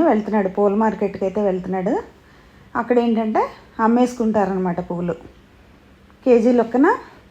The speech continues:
ఈ గంపలతో అయితే తీసుకెళ్తారు వీళ్ళు. ఇది చూసారా లోపల చామంతి తోటలకి అయితే వచ్చామండి. ఇలా చూసారా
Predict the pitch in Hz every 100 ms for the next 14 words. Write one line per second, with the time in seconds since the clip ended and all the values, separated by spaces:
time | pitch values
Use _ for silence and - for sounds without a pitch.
0 | - - - - 247 240 233 202 208 214
1 | 220 220 208 269 214 202 196 185 190 185
2 | 180 196 359 - - - - - - -
3 | 220 226 240 294 262 208 208 240 233 233
4 | 208 233 240 247 226 226 220 220 214 185
5 | 214 202 196 190 185 - - - - -
6 | 226 226 220 214 226